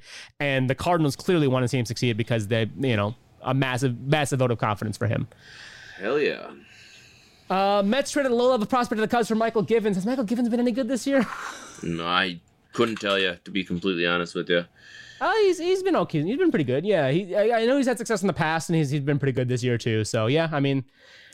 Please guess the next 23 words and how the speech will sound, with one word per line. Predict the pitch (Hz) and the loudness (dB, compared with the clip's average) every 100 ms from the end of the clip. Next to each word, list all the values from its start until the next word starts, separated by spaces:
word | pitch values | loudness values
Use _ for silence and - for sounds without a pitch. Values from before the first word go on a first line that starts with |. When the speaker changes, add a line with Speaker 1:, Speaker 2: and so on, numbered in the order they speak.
| - _ _ - | -20 _ _ -8
Speaker 1:
he | 127 147 | -2 0
is | 143 | 2
a | 147 | 2
reliever | 151 160 175 175 | 2 2 2 2
getting | 160 170 160 | 0 0 0
traded | 170 175 | 2 2
at | 160 | 2
the | 156 | 0
deadline. | 175 190 180 180 185 - _ _ - | 0 2 2 2 -2 -6 _ _ -2
That's | 127 131 - - - - - | -2 -2 -6 -8 -10 -16 -4
what | 147 | -2
happens. | 147 175 156 143 - - _ _ _ - | 0 0 -2 -4 -6 -14 _ _ _ -8
Speaker 2:
Amen. | 80 82 85 101 110 98 _ _ - - - - - - - | -6 -6 -8 -8 -8 -12 _ _ -20 -14 -12 -12 -12 -12 -4
Speaker 1:
Uh, | 180 185 | -2 0
and | 202 | 2
then | 226 | 2
the | 233 | 4
one | 233 269 | 4 2
that | 269 | 2
happened | 247 247 240 202 | 0 0 0 2
sort | 277 262 | 2 2
of | 147 151 | 0 2
right | 226 277 | 2 0